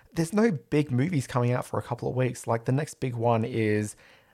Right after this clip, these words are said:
not this coming weekend, but next, there's The New Mutants, which is not gonna be a big film by any means. Like, Tenet will still be playing on those big screens. So you've got time.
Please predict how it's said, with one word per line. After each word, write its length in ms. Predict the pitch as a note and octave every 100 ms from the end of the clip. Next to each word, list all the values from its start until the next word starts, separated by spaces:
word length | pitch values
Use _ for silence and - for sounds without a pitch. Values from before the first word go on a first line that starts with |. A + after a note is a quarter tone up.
| _
not 280 | C#3 C#3+ D3+
this 140 | E3 -
coming 240 | C3+ B2
weekend, 440 | A2+ A#2+ B2+ A#2+
but 140 | A#2 G2+
next, 540 | A2 A#2+ A#2+ - -
there's 240 | A2 A2 -
The 120 | A#2
New 220 | B2 A#2
Mutants, 640 | A2 B2 - F#2+ - - - _ _
which 240 | B2 C3 B2
is 120 | A2
not 160 | A#2
gonna 100 | A2
be 100 | G2+
a 20 | G2+
big 160 | G2+
film 220 | - G2+
by 160 | F#2+ F#2
any 100 | F#2+
means. 320 | G2+ G2 E2+
Like, 140 | G2 -
Tenet 260 | - G#2+
will 100 | -
still 220 | - G#2+ G#2
be 60 |
playing 280 | - F#2 F2+
on 60 | F2+
those 160 | G2
big 180 | - -
screens. 500 | - G2 F#2+ G2 - _ _ -
So 140 | D3+
you've 120 | C#3+
got 180 | - G#2+
time. 340 | - E2 -